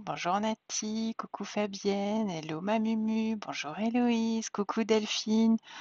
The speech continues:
Bonjour tout le monde, j'espère que vous allez bien et que vous êtes en forme. Coucou ma petite Cathy, coucou Martine.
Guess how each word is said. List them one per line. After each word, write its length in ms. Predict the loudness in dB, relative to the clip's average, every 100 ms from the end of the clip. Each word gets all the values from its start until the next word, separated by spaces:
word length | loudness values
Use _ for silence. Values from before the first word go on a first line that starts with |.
| -12 -14 -18 _
Bonjour 720 | 10 12 12 10 8 8 6 4 _ _
tout 260 | 4 8 10
le 140 | 12
monde, 520 | 12 12 12 10 6 0
j'espère 520 | -4 -4 0 0 0
que 100 | -6
vous 460 | -6 -8 -8 0
allez 280 | 2 2 -2 -6 -6 -6 -2
bien 220 | 2 2
et 80 | 0
que 160 | -4 -10
vous 180 | -6 -2
êtes 240 | -2 -2 -8
en 140 | -10
forme. 680 | -10 -10 -4 2 2 2 -6
Coucou 380 | -14 -12 -6
ma 180 | -2 -2
petite 220 | -2 -8
Cathy, 720 | 0 0 2 -2 0 2 2 0
coucou 320 | -6 -8 -2
Martine. 920 | 2 4 4 2 -2 4 6 6 4